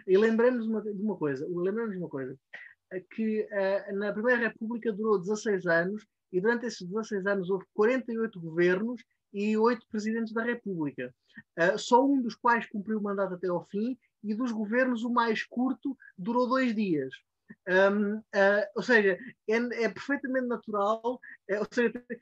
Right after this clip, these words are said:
temos que ser ligeiramente simpáticos com o Salazar e perceber o ceticismo natural que a Primeira República foi, criaria em qualquer pessoa acerca do sistema democrático. Hum, no entanto,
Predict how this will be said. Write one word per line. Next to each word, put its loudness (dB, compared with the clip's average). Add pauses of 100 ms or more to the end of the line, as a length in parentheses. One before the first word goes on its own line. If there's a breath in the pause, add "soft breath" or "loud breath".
(100)
temos 0
que -14
ser -2 (500)
ligeiramente 0
simpáticos -2
com -6
o -2
Salazar 0 (200 loud breath)
e -14
perceber -2
o -2
ceticismo -2
natural 2 (240 loud breath)
que 2
a 6
Primeira 2
República -2
foi, -8
criaria 0
em -2
qualquer 0
pessoa -2 (240 loud breath)
acerca -6
do -8
sistema -4
democrático. -4 (460 loud breath)
Hum, 0 (160)
no 2
entanto, 0